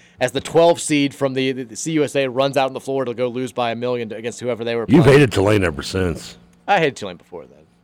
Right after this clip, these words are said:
Speaker 2: Oh,
Speaker 1: It was,
Speaker 2: my
Speaker 1: it was
Speaker 2: bad.
Speaker 1: more of a Gerald Honeycutt thing. But, <laughs> like, if you ever wanted a do-over for Louisville basketball, that should have been the do-over.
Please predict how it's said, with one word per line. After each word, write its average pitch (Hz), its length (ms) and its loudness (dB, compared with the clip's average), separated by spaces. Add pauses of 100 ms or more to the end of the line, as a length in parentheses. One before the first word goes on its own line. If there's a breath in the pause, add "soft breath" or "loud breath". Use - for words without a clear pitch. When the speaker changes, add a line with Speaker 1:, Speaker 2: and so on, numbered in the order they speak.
(100)
Speaker 2:
Oh, 78 80 -2
Speaker 1:
It 69 100 -6
was, 71 160 -14
Speaker 2:
my 71 60 -12
Speaker 1:
it 67 80 -14
was 87 80 -14
Speaker 2:
bad. 147 80 -12
Speaker 1:
more 127 160 -4
of 98 80 -12
a - 20 -12
Gerald 95 280 -12
Honeycutt 90 360 -16
thing. 92 240 -18 (580 soft breath)
But, 156 160 0 (540)
<laughs> - 540 -12
like, 175 140 -2
if 160 120 -8
you 220 120 0
ever 240 140 2
wanted 208 280 4
a 147 40 0
do-over 131 460 2
for 127 140 -6
Louisville 117 180 -4
basketball, 107 380 -2
that 156 260 2
should 143 140 -6
have 127 60 -8
been 120 100 -6
the 101 80 -14
do-over. 87 420 -12